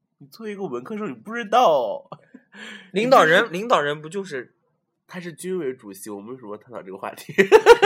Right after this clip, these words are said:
Speaker 1: <laughs> 他是掌握军权的，但是他不是主席哦。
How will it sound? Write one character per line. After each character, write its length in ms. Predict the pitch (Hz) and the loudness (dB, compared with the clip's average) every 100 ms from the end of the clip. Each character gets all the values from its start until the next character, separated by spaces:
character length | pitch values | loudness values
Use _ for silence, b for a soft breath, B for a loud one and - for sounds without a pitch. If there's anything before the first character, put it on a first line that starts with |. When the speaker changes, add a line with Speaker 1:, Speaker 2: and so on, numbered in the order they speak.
| 415 | 4
Speaker 1:
<laughs> 760 | 427 539 - - 320 269 262 240 | 4 0 2 2 4 0 -8 -6
他 80 | 208 | -4
是 80 | 196 | 4
掌 200 | 135 120 | 4 4
握 120 | 139 | 0
军 240 | 151 156 | -2 -10
权 200 | 151 110 90 95 | -6 -6 -4 -6
的， 300 | 98 95 - _ | -6 -6 -8 _
但 140 | 139 135 | -4 -4
是 140 | 135 | -8
他 140 | 135 | -12
不 180 | 127 98 | -12 -14
是 140 | 101 127 | -18 -20
主 200 | 104 71 | -18 -18
席 360 | - - - | -18 -20 -20
哦。 320 | 82 90 98 | -20 -18 -20